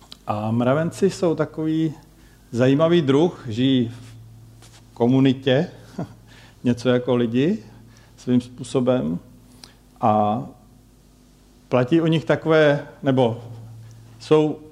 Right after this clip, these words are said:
jsou zajímaví některými věcmi, a já bych vám chtěl říct takové zajímavosti. Věděli jste například, že mravenec unese šedesátinásobek své váhy?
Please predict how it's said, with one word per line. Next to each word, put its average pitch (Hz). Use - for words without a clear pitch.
jsou 147
zajímaví 156
některými 160
věcmi, 143
a 135
já 123
bych -
vám 135
chtěl 151
říct 143
takové 151
zajímavosti. 147
Věděli 147
jste 175
například, 151
že 143
mravenec 135
unese 135
šedesátinásobek 131
své 127
váhy? 117